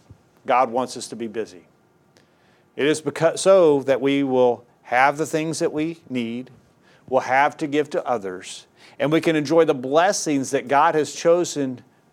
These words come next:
to give us through work. We need to be working hard. We need to not be working with eye service. We need not be grumbling and complaining on the job, but be thankful that we have the ability to work.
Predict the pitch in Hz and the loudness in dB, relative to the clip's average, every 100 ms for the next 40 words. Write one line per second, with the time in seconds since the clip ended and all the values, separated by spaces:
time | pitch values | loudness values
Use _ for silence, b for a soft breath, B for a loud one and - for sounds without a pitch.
0 | - 127 113 147 196 131 87 - - - | -14 -14 -6 -4 -2 -2 -4 -8 -16 -18
1 | _ _ _ - 156 151 143 151 113 - | _ _ _ -10 -4 -4 -2 -2 -4 -10
2 | _ _ _ _ _ _ _ _ b b | _ _ _ _ _ _ _ _ b b
3 | b b b _ _ 117 131 127 143 139 | b b b _ _ -6 -4 -2 2 2
4 | 143 151 135 165 156 101 80 _ _ _ | 0 -2 -4 -4 -4 -8 -16 _ _ _
5 | _ _ b b b - 120 135 143 147 | _ _ b b b -10 -6 -2 0 2
6 | 151 160 156 156 165 160 151 147 - 107 | 2 2 0 0 2 4 4 2 -4 -10
7 | 87 - - - - _ b b - 139 | -12 -20 -20 -20 -20 _ b b -4 -2
8 | 160 160 160 160 165 135 156 170 175 185 | 2 4 4 2 -2 0 0 2 0 0
9 | 190 190 190 185 180 143 127 120 110 120 | -2 -4 -4 -2 0 0 -2 -4 0 2
10 | 117 110 107 107 - 156 170 180 165 120 | 2 0 -6 -6 -2 -2 -2 -2 0 0
11 | 127 127 127 123 120 135 147 151 156 107 | 0 -2 0 -2 0 -2 -2 -4 -4 -2
12 | 98 | -4